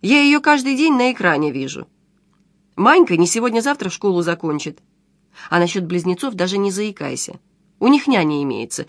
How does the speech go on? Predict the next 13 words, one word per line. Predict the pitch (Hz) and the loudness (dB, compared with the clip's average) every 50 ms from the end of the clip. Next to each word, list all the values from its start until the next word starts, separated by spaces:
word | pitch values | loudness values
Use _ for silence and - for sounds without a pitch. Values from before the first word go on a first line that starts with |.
| - - - | -14 -16 -8
Серафима | - - 220 220 214 - 240 226 226 226 | -4 -2 -2 -2 -2 -2 -2 0 0 0
Ивановна. | 196 160 147 131 123 127 - - - _ _ _ _ _ _ _ _ _ _ _ _ _ _ _ - - - - - - - - - - _ - | -2 -2 -4 -4 -6 -8 -10 -14 -20 _ _ _ _ _ _ _ _ _ _ _ _ _ _ _ -20 -18 -18 -16 -16 -16 -16 -18 -20 -20 _ 4
Ты, | 339 381 | 6 8
моя | 392 359 330 247 220 202 | 8 8 6 4 2 0
радость, | 175 160 151 147 143 139 - - - - - _ _ _ _ | 0 -2 -2 -2 -4 -8 -10 -12 -16 -20 -20 _ _ _ _
фиговая | - 262 262 220 247 311 349 349 302 285 | -4 -4 -2 0 2 2 2 2 2 2
бабушка. | 226 185 165 156 151 143 - - - - - - _ _ _ _ _ _ _ _ _ _ _ _ _ _ | 2 0 -2 -2 -2 -6 -8 -10 -10 -14 -18 -20 _ _ _ _ _ _ _ _ _ _ _ _ _ _
Памперсы | - 349 392 392 339 240 233 - 180 | 4 4 6 4 4 0 -2 -4 -2
застёгивать | 170 185 185 - - 170 165 151 151 170 - 311 | -2 -2 -4 -2 -4 -4 -4 -4 -4 -4 -2 -2
и | |
то | 320 311 214 | -2 0 0
не | 175 160 143 | 0 0 0
умеешь». | 127 120 117 110 - - - - - | -2 -4 -6 -8 -10 -12 -14 -16 -20